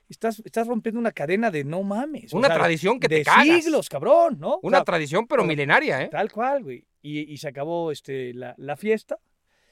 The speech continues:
Speaker 1: Pero sí, el, el, el tema de los García, pues sí, ¿no? Y, y en mi escuela, con algún García y tal, porque era muy común que de
Speaker 2: No, si
Speaker 1: pronto,
Speaker 2: no te
Speaker 1: pues
Speaker 2: cruzas con un García, güey, estás
Speaker 1: No, no.
Speaker 2: jodido. En la vida siempre estás cruzado
Speaker 1: No,
Speaker 2: con un
Speaker 1: huevo,
Speaker 2: García.
Speaker 1: sí, güey.
Speaker 2: La gente que nos está escuchando en este momento dice,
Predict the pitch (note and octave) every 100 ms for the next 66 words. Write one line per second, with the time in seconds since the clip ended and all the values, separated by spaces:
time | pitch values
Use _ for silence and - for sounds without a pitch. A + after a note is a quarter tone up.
0 | _ _ _ - G#3 A3 C#4 C#4 B3 B3
1 | B3+ D4 B3+ A#3+ G#3+ G#3+ - B3+ B3+ A#3
2 | A3 G#3+ A3 - C4+ C4+ B3+ - G3+ G3
3 | G#3 A#3+ A#3 A3 - A#3+ A#3 A3 G3 G#3+
4 | A3 G#3 G3+ G#3+ F#3 D3+ F3+ F3 F#3 F#3
5 | G#3 F3+ F#3 F3+ D#3+ F3 A3 A3+ F3 G3+
6 | G3+ G#3 E3 A#2 D#3+ F#3 C#4 A#3 C4 B3
7 | B3 G3+ F#3 G3 G3 E3+ D#3 F#3+ D3+ -
8 | D#3 F3 F#3+ C#4+ D#4+ A#3+ E3+ C4 A#3 C4+
9 | B3+ B3 A#3+ A3+